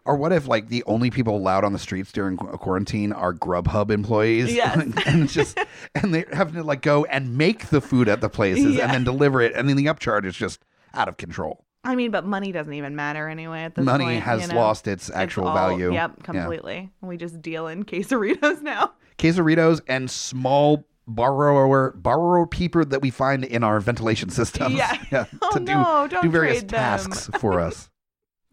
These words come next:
Speaker 2: They just want a people watch.
Speaker 1: They're immune to the coronavirus, so they go out into the world for us and
Speaker 2: <laughs>
Speaker 1: scavenge.
Speaker 2: We just make all the wine moms and the beer dads get drunk enough that they go to the store for us, 'cause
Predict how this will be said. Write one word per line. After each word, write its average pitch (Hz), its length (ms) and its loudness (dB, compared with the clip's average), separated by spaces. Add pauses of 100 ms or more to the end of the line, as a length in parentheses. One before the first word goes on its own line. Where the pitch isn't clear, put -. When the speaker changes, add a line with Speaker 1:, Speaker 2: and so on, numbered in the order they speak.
(380)
Speaker 2:
They 294 120 -2
just 285 220 -6
want 202 140 -4
a 196 40 -6
people 202 440 -10
watch. 160 160 -8
Speaker 1:
They're 160 160 4
immune 147 280 0
to 151 60 -6
the 156 80 2
coronavirus, 135 560 0
so 120 80 -6
they 120 80 2
go 120 260 2
out 117 280 0
into 113 240 -2
the 123 100 2
world 117 320 2
for 113 300 4
us 101 200 2
and 104 100 -2
Speaker 2:
<laughs> - 20 -2
Speaker 1:
scavenge. 101 760 -2 (380)
Speaker 2:
We 294 100 2
just 294 160 -6
make 226 160 -2
all 214 100 2
the 196 120 -2
wine 175 320 -6
moms 180 400 -4
and 185 140 -4
the 170 40 -4
beer 165 240 -2
dads 175 320 -2
get 175 220 -2
drunk 151 360 -8
enough 185 280 -4
that 185 160 -10
they 233 120 0
go 214 220 -2
to 254 80 0
the 214 120 0
store 180 280 0
for 160 320 -2
us, 202 160 0
'cause 262 100 -2